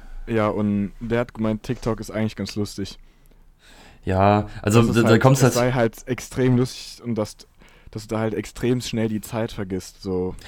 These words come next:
Speaker 2: Ja, es
Speaker 1: Weil
Speaker 2: kommt
Speaker 1: so
Speaker 2: halt
Speaker 1: lustig ist.
Speaker 2: wahrscheinlich, wie, wie überall, drauf an, in welchen Kreisen man da unterwegs ist. Also wenn
Speaker 1: Ja,
Speaker 2: man halt
Speaker 1: ziemlich
Speaker 2: irgendwie
Speaker 1: sicher.
Speaker 2: in den, in den, äh, in den komischen Kreisen, von denen man dann irgendwie die Videos sieht, die halt mega peinlich sind.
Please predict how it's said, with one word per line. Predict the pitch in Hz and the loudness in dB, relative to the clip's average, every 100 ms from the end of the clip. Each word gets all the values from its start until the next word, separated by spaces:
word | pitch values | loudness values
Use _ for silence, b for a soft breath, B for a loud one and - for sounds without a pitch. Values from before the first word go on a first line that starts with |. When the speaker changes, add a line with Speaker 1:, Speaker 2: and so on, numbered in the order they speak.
| B B B B - | B B B B 0
Speaker 2:
Ja, | 110 | 2
es | 113 | 2
Speaker 1:
Weil | 98 | 4
Speaker 2:
kommt | 139 | 6
Speaker 1:
so | 147 | 8
Speaker 2:
halt | 120 | 6
Speaker 1:
lustig | 117 | 6
ist. | 120 | 6
Speaker 2:
wahrscheinlich, | 123 131 127 - - _ | 6 4 2 -4 -12 _
wie, | - 120 127 - | -2 0 0 -2
wie | 117 | 0
überall, | 131 131 110 92 104 117 | 2 6 8 8 6 4
drauf | - 113 - | 2 0 2
an, | 113 | 2
in | 110 | 4
welchen | 107 107 110 | 4 4 2
Kreisen | - 110 113 | 4 6 6
man | 104 95 | 4 2
da | |
unterwegs | 95 98 95 98 - | 0 2 2 0 0
ist. | 101 | -2
Also | 98 98 | 0 2
wenn | 104 | 2
Speaker 1:
Ja, | 104 | 4
Speaker 2:
man | 107 | 4
halt | 107 107 | 6 4
Speaker 1:
ziemlich | 104 - 117 107 101 | 2 -6 -2 -2 2
Speaker 2:
irgendwie | 113 113 | 4 6
Speaker 1:
sicher. | 120 | 8
Speaker 2:
in | 117 | 8
den, | 113 110 | 8 6
in | 107 | 4
den, | 107 107 107 110 B B B 107 | 4 4 4 0 B B B 2
äh, | 107 107 107 104 107 104 - - | 6 8 8 6 4 0 -10 -4
in | 110 | 2
den | 113 113 104 | 4 2 4
komischen | 135 131 120 117 | 6 6 4 2
Kreisen, | 110 113 117 117 | 8 8 8 6
von | 117 110 | 4 4
denen | 113 | 6
man | 113 | 6
dann | 113 110 | 6 4
irgendwie | 110 110 110 | 2 -2 -2
die | 107 104 | -6 -2
Videos | 117 113 110 - | 2 2 2 0
sieht, | 110 | -2
die | 110 107 | 0 2
halt | 104 104 | 2 0
mega | 107 104 101 | 2 2 4
peinlich | 107 107 107 101 | 4 4 2 -2
sind. | 104 101 - | -4 -4 -6